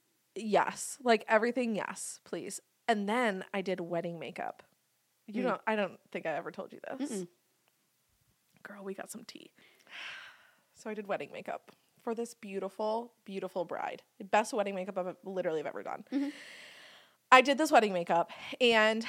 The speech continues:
Speaker 1: I'm, like, doing it or whatever, and she had, like, fucking nine bridesmaids, okay? It was
Speaker 2: Oh, that
Speaker 1: insane.
Speaker 2: one.
Speaker 1: It was
Speaker 2: Yeah.
Speaker 1: literally insane. And so I'm doing it or whatever, and this woman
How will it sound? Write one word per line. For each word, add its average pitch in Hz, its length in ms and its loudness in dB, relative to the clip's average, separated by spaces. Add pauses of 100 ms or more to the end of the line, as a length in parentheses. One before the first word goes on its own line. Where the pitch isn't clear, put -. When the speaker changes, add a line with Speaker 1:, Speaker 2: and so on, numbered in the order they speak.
(220)
Speaker 1:
I'm, 349 100 2
like, 339 140 0
doing 269 160 2
it 247 80 6
or 247 40 6
whatever, 233 460 8
and 208 180 2
she 262 120 -2
had, 269 120 0
like, 302 200 0
fucking 233 260 -6
nine 180 240 -2
bridesmaids, 151 640 -8 (120)
okay? 175 360 2 (260)
It 277 100 -2
was 247 100 0
Speaker 2:
Oh, 233 120 -4
that 247 60 4
Speaker 1:
insane. 214 380 2
Speaker 2:
one. 175 240 -4 (120)
Speaker 1:
It 233 140 -2
was 214 140 -2
Speaker 2:
Yeah. 202 200 -2
Speaker 1:
literally 240 280 0
insane. 190 420 -6
And 208 300 -2 (340)
so 233 500 6
I'm 247 160 2
doing 247 240 -2
it 247 60 2
or 240 80 4
whatever, 196 420 2 (600)
and 208 600 2 (720)
this 214 460 2 (920)
woman 190 580 -2